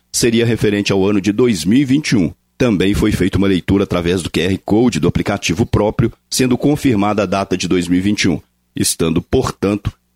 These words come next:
em desacordo com o documento apresentado. O motorista de dezenove anos disse que a caminhonete é de propriedade do seu pai e que o documento apresentado seria,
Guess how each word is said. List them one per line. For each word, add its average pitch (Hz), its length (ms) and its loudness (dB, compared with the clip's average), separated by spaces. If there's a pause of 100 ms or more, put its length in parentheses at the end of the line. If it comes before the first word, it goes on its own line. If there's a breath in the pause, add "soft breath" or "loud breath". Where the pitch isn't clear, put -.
em 85 160 -2
desacordo 98 640 0
com 98 120 0
o 95 40 0
documento 95 400 0
apresentado. 90 800 -2 (160)
O 90 100 0
motorista 123 500 2
de 113 120 -4
dezenove 104 540 0
anos 95 300 0
disse 101 440 -2
que - 120 -2
a 104 80 0
caminhonete 101 760 0
é 98 60 2
de 98 100 -2
propriedade 98 580 -2
do 92 60 -2
seu 113 220 0
pai 78 340 -4 (240)
e 80 100 -2
que - 140 -2
o 85 40 0
documento 90 420 0
apresentado 101 640 -2
seria, 104 380 0